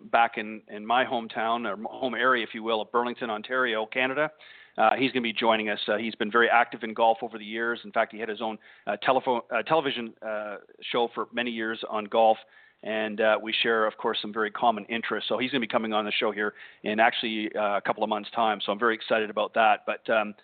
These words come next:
uh, a-, and also, uh, if you want to call in anytime during the live broadcast, you're welcome to do so by, uh, calling in area code six four six, seven one six, four six six seven. Uh, or you can email me at ted dot golf talk live at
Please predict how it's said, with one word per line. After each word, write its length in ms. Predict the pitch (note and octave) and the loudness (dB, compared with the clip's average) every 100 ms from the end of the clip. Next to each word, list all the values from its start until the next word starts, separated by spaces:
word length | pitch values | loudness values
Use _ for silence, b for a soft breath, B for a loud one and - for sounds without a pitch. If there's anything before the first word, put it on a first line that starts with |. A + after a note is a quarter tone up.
| B B B C3 | B B B 4
uh, 240 | A#2+ D3 - | 4 4 2
a-, 40 | |
and 220 | C3+ C3 C3 | 0 0 0
also, 500 | D#3+ F3+ G#3+ F#3+ F3 | 0 2 0 -2 -2
uh, 360 | D3 C#3+ C#3+ - | -2 0 0 -2
if 140 | C#3+ - | -6 -6
you 120 | C3+ | -4
want 240 | C3 C#3 - | 2 2 2
to 120 | C3+ | -6
call 260 | - C#3 | 2 2
in 100 | E3 | 4
anytime 420 | F3 F3 F3 E3 D#3 | 0 0 0 0 0
during 220 | D#3 D3 | -4 -2
the 80 | C#3 | 4
live 240 | C#3+ C#3+ | 4 4
broadcast, 480 | C#3+ C#3+ - D3 - | 2 2 0 -2 -2
you're 120 | A#2+ | -4
welcome 240 | A#2 C3 B2+ | 0 0 0
to 80 | A2 | -10
do 160 | B2+ | -8
so 260 | - C#3 C3+ b b b | -2 -2 -2 b b b
by, 300 | A#2 A2 A#2 | 2 4 0
uh, 80 | A2 | -4
calling 300 | - C3+ B2+ | -2 -2 -2
in 80 | A#2 | -4
area 220 | A#2+ B2 | -4 -4
code 180 | A#2+ A2 - | -4 -6 -6
six 120 | - | -6
four 160 | D3 B2 - | -2 -2 -2
six, 180 | C3+ - - - | -6 -6 -10 0
seven 240 | C#3+ C#3 | 0 2
one 180 | B2+ A#2+ - | -2 -4 -6
six, 220 | B2+ - b b b | -10 -10 b b b
four 200 | - C3+ - | -2 -2 0
six 180 | B2+ - | -6 -6
six 180 | A#2+ - | -12 -2
seven. 320 | D#3 D3 D#3 D3+ b b b | 2 2 0 -6 b b b
Uh, 100 | A2+ A2+ | -2 0
or 160 | C#3 C#3+ | 2 0
you 80 | D#3 | 0
can 180 | A#2+ | -6
email 280 | D#3 D3+ C#3+ | -2 2 2
me 160 | C#3 B2+ | 2 -2
at 120 | - | -4
ted 260 | - C#3+ C#3 | 2 2 4
dot 200 | B2 - | 2 2
golf 220 | B2 B2+ - | 0 0 2
talk 240 | B2 - | 0 0
live 320 | B2 A#2+ A#2+ - | 2 2 2 -2
at 140 | A#2+ | -8